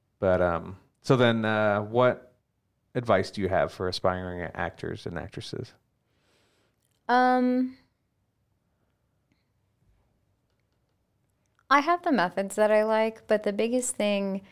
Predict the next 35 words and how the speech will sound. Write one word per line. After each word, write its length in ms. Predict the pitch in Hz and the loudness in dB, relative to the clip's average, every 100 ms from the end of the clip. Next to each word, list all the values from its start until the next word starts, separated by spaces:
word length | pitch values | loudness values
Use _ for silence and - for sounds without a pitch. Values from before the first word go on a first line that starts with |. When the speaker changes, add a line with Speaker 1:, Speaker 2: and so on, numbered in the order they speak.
| _ _ _ _ | _ _ _ _
Speaker 2:
the 80 | - | -2
best 280 | 202 226 - - | 0 0 -2 -2
advi-, 480 | - 170 180 170 - - _ _ | 2 2 2 -2 -4 -10 _ _
advice 380 | 196 170 165 175 | -2 2 0 2
that 100 | 170 | 0
I 100 | 160 | 2
got 220 | 175 175 | 2 0
when 100 | 170 | -2
I 120 | 151 | -2
was 100 | 165 | -2
in 80 | 175 | -4
college, 400 | 170 160 160 165 | -2 0 0 -2
number 160 | 214 233 | -2 0
one, 220 | 214 190 | -2 -2
like, 220 | 175 170 - _ _ - | -4 -8 -14 _ _ -12
you 120 | 202 254 | -4 -2
don't 220 | 190 160 | -2 -4
need 160 | 175 | -4
to 60 | 220 | -2
go 120 | 226 | -2
to 60 | 226 | -4
school 180 | 226 226 | -4 -2
for 120 | 233 | 2
acting. 480 | 233 233 247 240 - | 2 0 -4 -4 -4
I 120 | 175 | -6
did 240 | 170 160 160 | -4 -4 0
go 500 | 196 196 202 214 214 | 2 2 0 -2 -4
to 140 | 233 | -4
college. 540 | 233 233 240 247 233 - - | 0 0 0 -2 -4 -6 -4
Um, 140 | 175 | -2
Speaker 1:
Film 140 | 170 - | -2 -4
school 220 | - 113 | -4 -4
as 100 | 104 | -2
well. 220 | 104 101 _ _ _ | -6 -8 _ _ _
Speaker 2:
Yeah, 260 | - 175 | -4 -4